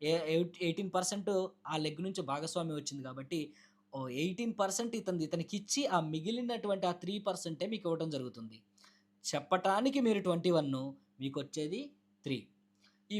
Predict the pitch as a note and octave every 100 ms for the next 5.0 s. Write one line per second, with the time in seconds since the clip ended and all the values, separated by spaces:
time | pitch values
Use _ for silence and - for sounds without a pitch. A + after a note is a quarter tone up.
0 | G3+ F#3 F#3+ B3+ C4+ F#3+ G3+ G3 F#3 F#3
1 | F3 F3 F3 F3+ _ - F#3 A#3 A3 G#3
2 | A#3 A3 F#3 - C#4 C4 A#3 A3+ G#3 G3+
3 | F3+ E3 D#3+ E3 E3 E3 F3+ F#3+ F#3 F3
4 | E3 F3 E3+ E3+ D#3+ D#3 D3+ F3 F3 F#3+